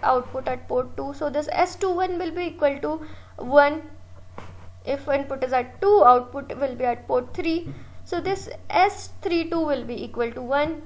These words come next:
If input is provided at S, this port three, the output will be at port four. So S four three will be equal to one,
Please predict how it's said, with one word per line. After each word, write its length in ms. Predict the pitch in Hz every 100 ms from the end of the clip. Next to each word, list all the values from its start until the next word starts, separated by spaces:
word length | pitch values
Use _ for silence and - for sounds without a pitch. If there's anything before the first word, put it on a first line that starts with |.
| - - - - - -
If 100 | 302
input 340 | 339 349 403
is 120 | 403 403
provided 460 | 359 339 349 370
at 180 | 381 370
S, 240 | 311 330 - - - - - - - - - - -
this 180 | 285 294
port 340 | 330 311 302
three, 300 | 370 349 - - - -
the 100 | 302
output 420 | 262 262 294 285
will 160 | 285
be 100 | 277
at 260 | 269 262 -
port 220 | 277 262
four. 300 | - 339 330 339 - - - - - - -
So 140 | 427
S 300 | 403 392 -
four 260 | - 370 349
three 260 | 359 349
will 200 | 339 330
be 100 | 302 311
equal 300 | 277 277 277
to 100 | 294
one, 340 | 262 262 277